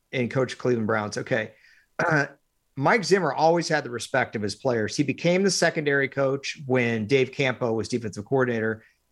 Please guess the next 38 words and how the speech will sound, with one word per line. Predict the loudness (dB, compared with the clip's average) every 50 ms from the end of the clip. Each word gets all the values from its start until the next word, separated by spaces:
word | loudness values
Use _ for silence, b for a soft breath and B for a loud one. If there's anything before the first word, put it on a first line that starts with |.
| _ _
Then | 2 2 4
he | 6 4
was | 4 4 2
defensive | 0 -2 0 0 -2 -2 -4 -6 0
coordinator | 2 4 4 4 4 4 2 2 0
when | 0 -2 -4 0
Bill | 2 2 2
Parcells | 2 0 -2 -2 0 0 0 0 0 0 0 0
got | 0 0 0 0 -2
to | -8 -10
town. | -6 -4 -4 -2 -2 -4 -4 -6 -8 -12 _ _ _ _ _ _ _ _
Bill | _ 4 4 4
Parcells | 6 4 4 4 4 4 4 4 4 4 2
wanted | 2 0 2 0
to | -2
play | -2 0 0 2 2
a | 0
three | -2 -2 0 0 0 0
four | 0 2 2 2 4 2 0 -2 -6 -14 _ _ _
with | -14 -6 -4
these | -2 -2 -2 -4
big, | -2 2 4 6 8 8 6 4 2 0 -4 -8 -16 _ _ _ _ _ _
you | -2
know, | -2 0
outside | 0 0 0 0 0 0 0 0 0 2 0
linebackers, | 0 -2 -2 -2 0 0 -2 -2 -2 -4 -4 -4 -4 -4 -6
and | -6 -2 -2
that's | -2 -2 0
not | -2 -2
what | -2 -4
the | -2
Cowboys | 0 0 2 2 2 0 0
had. | 2 2 2 2 2 2
They | 2
had | 2 2 2 2
Dat | 2 2 2 0 0
Nguyen | -2 0 0 2 2 0 0 -2
and | -2 -2 -4 -6 -6